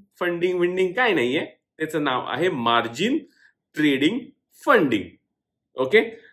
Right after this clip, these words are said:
मार्जिन ट्रेडिंग फंडिंग आजच्या तारखेला बरंच प्रचलित होत चाललेलं आहे. बऱ्याच लोकांच्या अकाउंट्समध्ये, कारण बऱ्याच लोकांनी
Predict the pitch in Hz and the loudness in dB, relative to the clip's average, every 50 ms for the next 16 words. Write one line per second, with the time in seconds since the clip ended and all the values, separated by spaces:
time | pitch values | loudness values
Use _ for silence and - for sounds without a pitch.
0 | _ _ - 113 117 143 165 165 170 170 165 - - 262 311 330 339 320 - 220 | _ _ -10 -6 0 2 4 6 6 6 4 2 2 4 4 4 4 2 0 2
1 | 208 185 170 160 180 190 208 185 - - 170 151 147 135 123 131 139 180 269 294 | 6 6 6 6 4 0 0 -4 -2 0 2 2 2 2 0 0 0 0 -2 -6
2 | - _ _ _ _ _ _ _ _ _ - 156 170 165 - 214 202 180 170 147 | -8 _ _ _ _ _ _ _ _ _ 0 0 0 0 2 0 2 2 2 2
3 | 147 151 156 147 170 180 175 139 131 139 151 185 247 254 - - - - 185 165 | 2 2 2 2 2 2 0 -2 0 0 2 2 2 0 -2 -6 -4 0 0 0
4 | - - 190 160 165 185 - - _ - 147 156 165 156 - - 160 139 131 135 | 0 0 0 0 0 0 -2 -8 _ -4 -2 -2 -2 -2 -4 -4 -4 -2 0 0
5 | 127 127 127 131 151 - - - - 131 170 180 165 156 147 139 139 139 139 135 | 2 2 2 2 0 -2 -6 -6 -4 0 0 0 0 2 2 2 2 2 0 -2
6 | 135 135 127 - 135 127 120 - - - 117 - - 117 120 117 113 - 117 110 | -2 -2 -2 0 0 0 0 0 -4 -8 -12 -6 -2 -2 -2 -2 -2 -4 -6 -4
7 | 107 120 131 123 123 135 131 127 147 180 196 - - - - - _ - 101 117 | -2 0 -2 -2 -2 -4 -2 -2 -2 -4 -4 -10 -16 -20 -20 -20 _ -12 -4 0
8 | 139 165 240 262 226 208 196 170 - 170 147 135 131 127 143 165 - - | 2 4 4 4 4 4 4 4 4 4 2 4 4 2 0 0 -4 -8